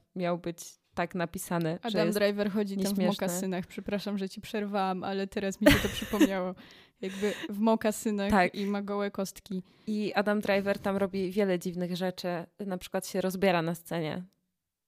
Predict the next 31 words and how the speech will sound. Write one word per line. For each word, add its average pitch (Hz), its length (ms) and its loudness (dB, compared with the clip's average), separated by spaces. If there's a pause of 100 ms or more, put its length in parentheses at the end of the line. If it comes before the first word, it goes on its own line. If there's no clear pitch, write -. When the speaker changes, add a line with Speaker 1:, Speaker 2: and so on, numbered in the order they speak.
(640)
Speaker 2:
I 285 80 -10
komu 190 280 -4
to 190 100 -8
przeszkadza? 190 520 -10 (280)
Speaker 1:
No, - 80 -8 (120)
no, 185 80 -4
absolutnie 190 480 -2
nikomu. 160 420 -6
Speaker 2:
No - 80 -6
Speaker 1:
Jakby 180 160 -4
Speaker 2:
właśnie. 220 160 6
Speaker 1:
mówię, 202 240 10
że 170 120 8
Adam 190 200 6
Driver 190 340 8
jest 202 140 6
fantastyczny 208 600 4
w 180 60 -4
tym 175 200 -2
filmie. 160 340 -2
Speaker 2:
A - 20 -2
wiecie 220 200 -4
co, 220 160 -2
ale 202 200 0
ludzie 208 280 0
i 196 80 -4
tak 202 180 -4
wychodzili. 180 600 -4
I 208 40 -4
to 214 120 -6
wyszło, 220 340 0